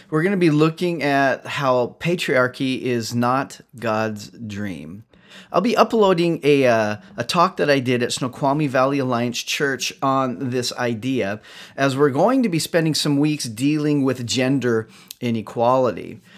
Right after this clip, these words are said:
Uh, a couple of the highlights, uh, in this message today is we're gonna go back and we're gonna be looking at particularly Genesis one and two and Genesis three.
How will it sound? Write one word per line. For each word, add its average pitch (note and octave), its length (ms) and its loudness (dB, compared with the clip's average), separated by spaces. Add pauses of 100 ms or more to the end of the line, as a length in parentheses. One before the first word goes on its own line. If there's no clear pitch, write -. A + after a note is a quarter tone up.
(160)
Uh, C3 160 -2
a D3 100 4
couple B3 240 -2
of E4 40 -4
the C4 80 0
highlights, D3+ 800 2
uh, B2 220 0
in C3 160 2
this B2 180 -2
message B2 440 -6
today B2 240 0
is A#2+ 120 0
we're C#3 80 -2
gonna F3 140 0
go G#3 160 4
back D3 440 4
and C#3 80 -2
we're C3+ 60 -4
gonna C3+ 140 0
be A#2+ 200 0
looking D3+ 480 2
at B2 280 -2
particularly D3+ 800 -2
Genesis C3 580 -2
one B2 460 -2
and A2+ 240 -6
two C3+ 640 -4
and A2 260 -4
Genesis A2+ 600 -6
three. C#3+ 600 -6